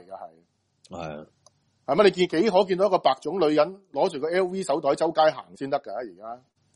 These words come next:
Speaker 2: 誒，反而
Speaker 1: 已經係冇，
Speaker 2: 咁講喎。
Speaker 1: 佢唯有賣俾大陸佬咯。
Speaker 2: 反而呢，反而呢，其實而家你歐美啦，尤其係美國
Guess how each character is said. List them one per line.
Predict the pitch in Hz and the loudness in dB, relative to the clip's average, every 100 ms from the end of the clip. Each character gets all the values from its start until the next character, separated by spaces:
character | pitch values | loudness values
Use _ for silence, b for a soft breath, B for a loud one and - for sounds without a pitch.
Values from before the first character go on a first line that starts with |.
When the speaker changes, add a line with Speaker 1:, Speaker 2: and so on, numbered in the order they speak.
| _ - | _ 2
Speaker 2:
誒， | 139 | 4
反 | 120 | 6
而 | 123 | 6
Speaker 1:
已 | |
經 | 185 240 | 4 4
係 | 156 | 2
冇， | 98 | 2
Speaker 2:
咁 | |
講 | |
喎。 | 131 139 - _ _ _ _ _ - 190 | 0 0 -4 _ _ _ _ _ 0 4
Speaker 1:
佢 | 190 | 4
唯 | 139 | 6
有 | 180 | 4
賣 | 117 160 | 6 4
俾 | 185 | 4
大 | 170 | 2
陸 | 151 | 0
佬 | 135 160 | -4 -10
咯。 | 254 _ _ _ _ 107 | -10 _ _ _ _ -4
Speaker 2:
反 | - 135 | 2 4
而 | |
呢， | 160 98 | 2 0
反 | |
而 | 127 | 0
呢， | 135 | 0
其 | 92 | -4
實 | |
而 | 92 87 | -6 -2
家 | 90 | 0
你 | 131 117 | 0 0
歐 | 127 123 | 0 0
美 | 95 90 | -2 -2
啦， | 98 98 98 | 0 0 -2
尤 | 87 | -4
其 | 80 | -4
係 | 90 | -8
美 | 85 95 | -6 -6
國 | 98 | -6